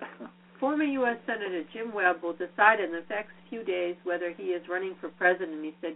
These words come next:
Speaker 2: Tuesday at a presidential forum in Baltimore. Webb from Virginia told the National Sheriff's Association that he expected to be very busy over the next week,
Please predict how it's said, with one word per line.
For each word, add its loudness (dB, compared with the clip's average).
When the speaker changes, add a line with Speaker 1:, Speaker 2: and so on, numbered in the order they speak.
Speaker 2:
Tuesday -6
at 6
a 8
presidential 2
forum -4
in -6
Baltimore. 6
Webb 8
from -6
Virginia -4
told -4
the -4
National -6
Sheriff's -4
Association -6
that -6
he -4
expected -6
to -10
be -8
very 0
busy -2
over -2
the -6
next -12
week, -4